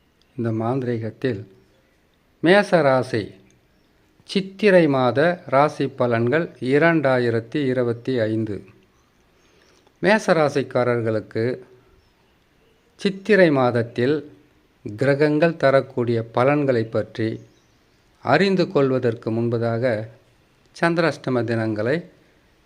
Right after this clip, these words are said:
நாம் தெரிந்து கொண்டால் மிகவும் உதவியாக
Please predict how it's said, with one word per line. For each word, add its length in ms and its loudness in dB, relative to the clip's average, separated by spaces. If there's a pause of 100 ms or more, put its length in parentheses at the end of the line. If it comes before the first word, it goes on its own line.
(340)
நாம் 320 -2
தெரிந்து 400 0
கொண்டால் 420 -2 (440)
மிகவும் 600 0 (220)
உதவியாக 500 -2